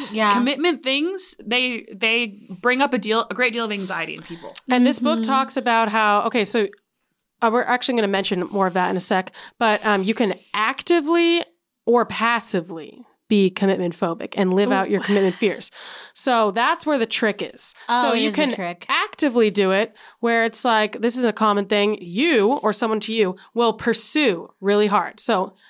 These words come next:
Speaker 3: you're pursuing someone really hard, they're pursuing you really hard. And then suddenly, as soon as the commitment starts, maybe it's like as soon as it becomes serious or as soon as you hit a certain milestone, like six months or one year or something that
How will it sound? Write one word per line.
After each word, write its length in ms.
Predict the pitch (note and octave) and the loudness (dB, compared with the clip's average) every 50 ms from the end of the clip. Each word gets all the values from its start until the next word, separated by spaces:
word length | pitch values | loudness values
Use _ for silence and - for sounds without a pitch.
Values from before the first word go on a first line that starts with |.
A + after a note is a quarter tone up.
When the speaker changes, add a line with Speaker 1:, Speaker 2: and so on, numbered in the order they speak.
| _ _ | _ _
Speaker 3:
you're 140 | - A3+ B3+ | -2 0 0
pursuing 360 | B3+ C4+ - - C4 B3+ B3 | 2 0 2 2 2 2 2
someone 220 | A#3 - B3+ A#3 A3 | 2 0 2 2 2
really 180 | A3 A3+ A#3 | 2 2 2
hard, 220 | G#3+ A#3 A#3 G#3+ F3+ | 2 2 2 2 0
they're 140 | G#3 A3 | 0 -2
pursuing 340 | G#3 A3 - - A3+ G#3+ F#3+ | 0 -2 0 2 2 2 4
you 140 | G3 G#3 G3 | 4 4 4
really 140 | G3 F#3 F3 | 4 2 2
hard. 180 | F3+ E3 E3 - | 0 -2 -2 -2
And 160 | G3+ G#3+ A#3+ | 0 2 2
then 160 | B3+ B3+ A#3+ | 2 2 2
suddenly, 600 | A3 - - - D#4 D#4 D4 A#3 G3 F#3 F3 F3 F3+ - - - - - - | 2 2 2 2 2 2 2 2 2 0 -2 -4 -8 -12 -18 -20 -20 -4 0
as 200 | A3 A3 G3+ G#3+ | 0 0 2 0
soon 160 | - D4 C#4 D4 | -2 0 0 2
as 180 | C#4 B3 G#3 | 0 0 0
the 100 | G#3 A3 | -2 -2
commitment 640 | G#3+ - G#3+ F#3+ G3 A3 B3+ - G3 F3+ - - - | -2 -2 -4 -2 0 0 0 -2 -4 -10 -14 -14 -14
starts, 640 | - - - - - - G#3 E3+ D#3 - - - - - - - | -12 -10 -8 -8 -4 -4 -2 -4 -4 -6 -8 -8 -8 -12 -14 -2
maybe 280 | - A#3 A#3 A#3 A#3 B3+ | 0 0 2 2 2 0
it's 180 | B3 B3 - - | 0 0 0 0
like 160 | A#3+ A3 G#3+ | 0 0 0
as 160 | G#3 G3 - | -2 -2 0
soon 140 | - A#3+ A#3+ | 0 2 2
as 100 | A3+ G#3 | 2 2
it 100 | A#3 A3 | 0 -2
becomes 360 | A3+ G#3+ - G#3+ F#3 E3+ - | -2 -2 -2 -2 0 0 0
serious 480 | - - C4+ C4+ C#4 C#4 C#4 - - - | 0 2 2 4 4 4 2 2 0 0
or 180 | - A#3 A#3 A3+ | 0 0 2 0
as 80 | G#3+ - | 0 0
soon 120 | B3+ B3+ | 0 2
as 140 | B3 A3 G#3 | 2 2 2
you 80 | G3+ | 0
hit 280 | F3+ F#3+ A3+ G3+ F#3 - - - - - | 0 2 0 0 -2 -4 -12 -20 -14 -6
a 80 | - G#3+ | -2 -2
certain 260 | - - A#3+ A#3 G3+ | 0 2 2 0 2
milestone, 360 | F#3+ F3+ F#3 G3+ G3+ - B3 | 2 2 2 2 2 0 -2
like 160 | G#3 F3+ F3+ - | -2 -2 -2 0
six 320 | - - C4 B3+ - - | 0 0 2 0 0 -2
months 360 | A3+ A3+ F3 - - - - - | -2 -2 -2 -4 -4 -6 -4 0
or 200 | G#3+ G3 G3 F#3+ | 2 2 2 2
one 280 | F3+ F3 G#3+ A#3 A#3 A3 | 2 2 2 2 2 2
year 220 | G#3 G#3 F3 - | 0 0 0 0
or 100 | - F3+ | 0 -2
something 440 | - - D4+ D#4+ D#4+ D4+ F#4 F4 D#4+ | 0 2 2 2 2 2 0 0 0
that 260 | B3+ A3+ G#3+ G#3 - | 0 0 0 -2 -4